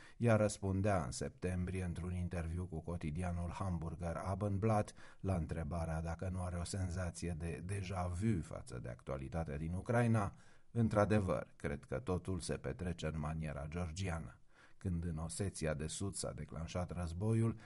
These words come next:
germanii nu au crezut că Rusia era agresorul. Acum, în Ucraina, suntem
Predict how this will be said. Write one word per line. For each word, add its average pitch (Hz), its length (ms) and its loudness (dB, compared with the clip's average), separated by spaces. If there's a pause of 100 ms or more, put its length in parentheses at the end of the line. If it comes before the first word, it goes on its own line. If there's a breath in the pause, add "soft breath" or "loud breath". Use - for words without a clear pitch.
(260 loud breath)
germanii 104 520 6
nu 104 160 6
au 69 120 2
crezut 80 480 -4
că 85 180 -2
Rusia 78 400 -2 (100)
era 73 180 0
agresorul. 78 800 -4 (300 loud breath)
Acum, 90 380 0
în 95 120 2
Ucraina, 92 540 0
suntem 80 440 -4